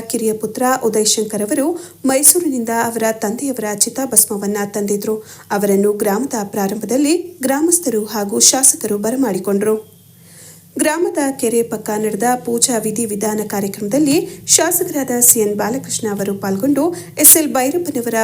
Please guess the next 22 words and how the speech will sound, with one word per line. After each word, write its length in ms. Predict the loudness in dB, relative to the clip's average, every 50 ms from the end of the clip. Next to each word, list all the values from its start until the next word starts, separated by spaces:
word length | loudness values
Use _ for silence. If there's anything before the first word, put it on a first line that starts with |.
| 2 0
ಭಾವಚಿತ್ರಕ್ಕೆ 600 | 0 0 0 -2 -2 -4 -4 -6 -8 -4 -2 -2 -2 -2
ಪೂಜೆ 280 | -2 -2 0 2 2 0 0 -2 -4 -10 -6 -2 0
ಹಾಗೂ 240 | 0 0 0 -2 0 2
ಪುಷ್ಪಾರ್ಚನೆ 600 | 2 2 2 2 2 0 2 0 0 0 0 0 0
ನೆರವೇರಿಸಿದ್ರು. 640 | 0 0 0 2 2 4 4 4 2 2 0 -2 -2 -4 -6 -10 -14 -16 -14 -14 -14 -6 -2 2
ಈ 40 | 2 4
ಸಂದರ್ಭದಲ್ಲಿ 520 | 4 2 2 0 -2 -2 0 0 0 2 2 2 0
ಮಾತನಾಡಿದ 480 | 0 -2 -2 -2 -2 -2 -2 -2 -2 0 0 0
ಶಾಸಕರು, 480 | 2 4 2 2 4 2 0 2 2 2 0 -2 -4 -10 -6 0 2 2
ಸುಮಾರು 360 | 4 4 2 2 2 2 2 2 2
ನಲವತ್ತೊಂದು 560 | 0 2 0 0 0 2 2 2 2 2 2 0 0 -2
ಭಾಷೆಗಳಲ್ಲಿ 580 | -2 -2 -2 -2 -2 -2 0 0 0 0 -2 -2 0 2
ಎಸ್ 120 | 2 2
ಎಲ್ 160 | 2 0 -2 0 0
ಭೈರಪ್ಪನವರ 580 | 0 0 0 -2 -4 -6 -6 -6 -4 -2 -4 -4 -4 -6
ಕೃತಿಗಳು 380 | -6 -6 -4 -2 0 0 0 0 0 -2
ಅನುವಾದಗೊಂಡಿವೆ. 760 | -4 -4 -2 -4 -4 -4 -4 -4 -2 -2 0 0 -2 -2 -4 -6 -10 -16 -20 -20 -12 -6 -4 -2
ಅವರ 260 | 0 0 0 2 4 4 4 4
ಸಾಹಿತ್ಯ 440 | 2 0 -2 -4 -4 -2 -2 -2 0
ಲೋಕದ 280 | -2 -4 -4 -6 -4 -2 0 2 2 2
ಸಾಧನೆ 400 | 2 0 -4 -4 -2 -2 -2 -2 -2 -4
ಪರಿಗಣಿಸಿ 540 | -4 -4 -2 -2 -2 0 2 2 2 2